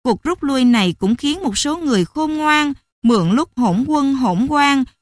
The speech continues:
không quyết chết theo thuyền vua. Linh Từ Quốc Mẫu, tức công chúa Thiên Cực, đem Hoàng Thái Tử, Cung Phi, công chúa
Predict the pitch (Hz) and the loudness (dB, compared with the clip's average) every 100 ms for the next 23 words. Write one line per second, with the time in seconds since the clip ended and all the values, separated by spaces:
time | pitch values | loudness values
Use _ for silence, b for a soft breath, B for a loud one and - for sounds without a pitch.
0 | _ 285 262 233 294 - 294 302 - - | _ 0 2 2 -2 -4 -2 -2 -2 -4
1 | 294 277 254 190 165 180 254 269 240 - | -4 -2 0 2 0 0 0 0 -2 -4
2 | _ _ _ _ _ - 262 277 254 214 | _ _ _ _ _ -4 2 2 2 0
3 | 165 196 320 220 185 160 294 - _ - | 2 0 0 2 2 0 -4 -6 _ -6
4 | 330 - - 247 233 254 254 359 294 247 | -6 -6 0 4 4 2 -4 -2 0 0
5 | 233 233 - _ _ _ 220 262 262 262 | 0 -2 -4 _ _ _ -2 2 4 4
6 | 254 196 196 302 339 233 170 254 392 _ | 4 2 0 -4 -4 -4 -2 -4 -8 _
7 | _ 320 302 - 311 311 294 - _ _ | _ -4 -4 -2 0 0 0 -6 _ _
8 | _ _ _ _ - 262 262 247 233 233 | _ _ _ _ 0 2 4 2 2 2
9 | 285 | 0